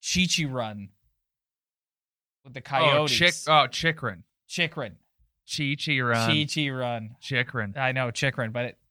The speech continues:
Speaker 1: it's way more fun to call him Chi-Chi run.
Speaker 2: Yeah. Well, they're brutal.
Speaker 1: Yeah.
Speaker 2: I mean, he's probably trying to Chi-Chi run his way out of
Speaker 1: <laughs>
Speaker 2: Arizona
Speaker 1: Yes,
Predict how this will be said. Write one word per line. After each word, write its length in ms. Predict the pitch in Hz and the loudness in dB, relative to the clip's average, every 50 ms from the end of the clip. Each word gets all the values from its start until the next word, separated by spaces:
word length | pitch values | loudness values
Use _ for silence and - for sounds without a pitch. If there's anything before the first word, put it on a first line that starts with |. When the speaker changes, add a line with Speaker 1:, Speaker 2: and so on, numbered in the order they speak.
| _ _ _ _ | _ _ _ _
Speaker 1:
it's 180 | - 131 - - 143 | -20 -20 -18 -14 -10
way 260 | 135 135 143 143 139 | -6 0 2 2 2
more 220 | 135 131 131 120 | 2 0 -2 -4
fun 240 | - 139 113 110 104 | -4 -4 -6 -6 -8
to 60 | 113 | -10
call 200 | - - 113 113 | -10 -10 -10 -10
him 100 | 113 107 | -12 -14
Chi-Chi 460 | - - - 131 120 113 - - 104 98 | -14 -12 -10 -10 -10 -10 -12 -12 -14 -14
run. 200 | 98 90 71 - 135 | -14 -16 -16 -12 -8
Speaker 2:
Yeah. 280 | 139 131 120 110 101 - - - _ _ _ _ _ | -4 -2 0 0 0 -2 -6 -14 _ _ _ _ _
Well, 140 | 117 117 107 | -8 -6 -2
they're 140 | 110 113 | -2 -4
brutal. 560 | 107 - - 95 98 101 98 92 90 90 92 - | -4 -4 -10 -10 -10 -10 -10 -10 -12 -14 -14 -10
Speaker 1:
Yeah. 140 | 135 127 113 | -8 -6 -4
Speaker 2:
I 40 | 110 | -2
mean, 340 | 110 110 107 107 107 101 95 _ | -2 -2 -2 -4 -6 -8 -10 _
he's 220 | 120 117 127 117 110 | -4 -2 -2 -2 2
probably 240 | 135 127 123 120 113 | 4 6 6 6 4
trying 220 | 110 120 117 110 | 4 2 2 4
to 180 | 110 101 98 95 - _ _ - - - | 2 0 -4 -8 -14 _ _ -12 -6 -4
Chi-Chi 320 | 131 123 117 - 131 117 | -2 -2 0 -2 -2 0
run 200 | 110 117 113 113 | 4 4 4 4
his 140 | 117 110 104 | 4 0 -2
way 240 | 104 104 107 113 117 | -4 -2 2 2 4
out 100 | 110 107 | 4 4
of 60 | 107 | 4
Speaker 1:
<laughs> 0 | |
Speaker 2:
Arizona 460 | 110 113 113 113 - 233 208 208 190 | 4 4 4 6 8 8 8 8 8
Speaker 1:
Yes, 240 | 190 208 180 143 120 | 8 8 8 8 6